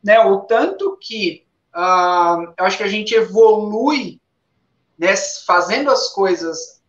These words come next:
ah, que não são apenas nossa responsabilidade, e que nem eu falei, né, ok, né, tem um, um incidente ali, você comunica o gerente de projeto e,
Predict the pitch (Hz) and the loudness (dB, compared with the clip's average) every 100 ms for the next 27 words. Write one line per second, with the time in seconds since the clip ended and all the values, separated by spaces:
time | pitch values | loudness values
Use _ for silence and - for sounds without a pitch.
0 | _ 156 151 156 151 143 143 139 139 131 | _ -10 -4 -2 0 -2 -2 -2 -4 -4
1 | - 196 196 294 - 254 226 202 - 285 | -8 -8 0 0 0 -2 0 0 0 -4
2 | 403 285 226 220 202 - 190 180 165 147 | -2 -2 -2 -2 -8 -14 -12 -10 -10 -2
3 | 175 247 - - _ - 247 294 - 466 | 0 0 -4 -12 _ -10 -4 -2 0 2
4 | 359 214 202 196 - _ _ _ - 247 | 2 2 0 -2 -6 _ _ _ -2 0
5 | 415 440 339 175 - - - - 180 208 | 2 2 2 0 -6 -14 -20 -6 -2 -2
6 | - 196 220 226 190 156 175 180 180 160 | -2 -4 -4 -4 -8 -10 -10 -10 -10 -2
7 | 185 208 160 151 208 160 160 - 170 151 | -2 -2 -4 0 -2 -2 -10 -6 -2 0
8 | - _ _ 170 156 180 196 175 170 - | -2 _ _ -8 -2 -4 -2 -4 -4 -8
9 | 165 135 151 196 208 151 151 | -10 -2 2 2 0 -2 -10